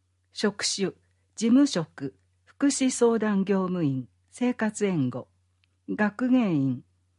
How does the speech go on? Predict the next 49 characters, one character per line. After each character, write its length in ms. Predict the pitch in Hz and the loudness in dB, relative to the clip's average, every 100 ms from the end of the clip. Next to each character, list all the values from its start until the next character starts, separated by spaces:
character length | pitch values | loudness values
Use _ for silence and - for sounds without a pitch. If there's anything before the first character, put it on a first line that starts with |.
| _ _ | _ _
埋 240 | 226 262 262 | 2 4 4
蔵 200 | 247 226 | 2 2
文 240 | 202 202 | 0 0
化 180 | 196 165 | -2 -6
財、 240 | 139 131 - _ _ _ _ _ - | -6 -10 -12 _ _ _ _ _ -6
保 140 | 214 | -4
健 340 | - 277 196 | 0 2 2
師、 340 | 160 - 135 - _ _ _ _ | 0 -4 -8 -8 _ _ _ _
保 200 | - 254 | 0 2
育 320 | 262 - 240 | 2 0 -2
業 280 | 208 214 143 | 0 0 0
務、 220 | 135 135 _ _ _ _ _ | -2 -6 _ _ _ _ _
調 260 | - 262 262 | -2 2 2
理 140 | 247 | 2
業 240 | 208 220 156 | 0 0 2
務 120 | 139 | -2
ほ 200 | - 143 | -4 -8
か、 240 | - 131 _ _ _ _ _ _ _ _ | -8 -12 _ _ _ _ _ _ _ _
詳 240 | - 254 | -2 -2
細 280 | 240 226 220 | 0 0 0
は 240 | 202 190 - | 0 0 -2
市 240 | - 277 | -2 4
の 160 | 262 202 | 6 4
ホ 200 | - 220 | 0 2
ー 20 | |
ム 180 | 214 208 | 2 2
ペ 200 | - 185 | 0 -2
ー 40 | 143 | -2
ジ 160 | 143 | 0
の 240 | 139 135 - _ - | 0 -2 -8 _ -10
職 400 | - 208 269 269 | -6 -4 2 4
員 160 | 262 | 4
課 160 | 254 233 | 2 2
の 140 | 220 | 2
ペ 240 | 214 220 202 | 0 0 0
ー 20 | |
ジ 200 | 185 180 | -2 -2
を 160 | 175 - | -2 -2
ご 120 | 185 | -2
覧 200 | 180 165 | 0 0
く 100 | 160 | -2
だ 140 | 147 160 | -6 -8
さ 200 | - 135 | -10 -12
い。 80 | - _ _ _ _ _ _ _ _ _ _ _ - | -12 _ _ _ _ _ _ _ _ _ _ _ -6
問 200 | 226 226 | -2 0
い 60 | 208 | 0
合 100 | 185 | -2
わ 140 | 190 | -4
せ、 280 | - 165 | -6 -8